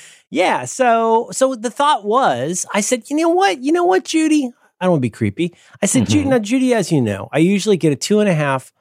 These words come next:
Speaker 1: on the sides, a finger length blended on top." And this time I said, I said, "You know what? I brought in a picture. I brought, I brought in, I brought in two pictures."
Speaker 2: <laughs> Right.
Speaker 1: Go ahead.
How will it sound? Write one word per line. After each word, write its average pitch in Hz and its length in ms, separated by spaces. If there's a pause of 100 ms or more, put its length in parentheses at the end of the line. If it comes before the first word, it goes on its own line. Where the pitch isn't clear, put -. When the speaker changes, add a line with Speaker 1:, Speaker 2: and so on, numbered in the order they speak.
(220)
Speaker 1:
on 123 100
the 120 80
sides, 95 460 (260)
a - 100
finger 135 360
length 104 280
blended 95 300
on 95 160
top." - 260 (400)
And 143 120
this 202 140
time 220 260
I 170 140
said, 98 400 (220)
I 147 60
said, 139 240
"You 151 80
know 190 140
what? 185 240
I 139 100
brought 147 280
in 151 80
a 135 40
picture. 107 380
I 113 60
brought, 131 360
I 135 60
brought 127 200
in, 123 180
I 120 60
brought 110 140
in 110 60
two - 160
pictures." - 480 (640)
Speaker 2:
<laughs> - 220 (680)
Right. 170 420 (500)
Speaker 1:
Go 185 200
ahead. 247 240